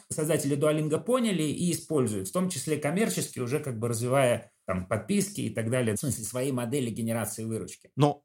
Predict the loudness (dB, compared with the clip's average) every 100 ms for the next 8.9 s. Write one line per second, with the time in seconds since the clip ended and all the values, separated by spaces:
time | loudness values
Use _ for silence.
0 | -2 2 2 4 4 4 2 0 0 0
1 | 2 0 -2 2 2 2 0 -2 -2 -2
2 | -2 0 2 2 0 -2 -4 -4 -4 -2
3 | -2 -2 -2 0 2 2 2 2 0 -2
4 | -4 0 2 2 2 2 2 2 0 -2
5 | -2 -4 -2 -2 0 0 0 0 2 2
6 | -2 -2 -6 -6 -4 -4 -2 -2 -2 -2
7 | -2 0 0 0 -4 -6 -8 -4 -2 -4
8 | -2 -2 2 2 2 -4 -2 -2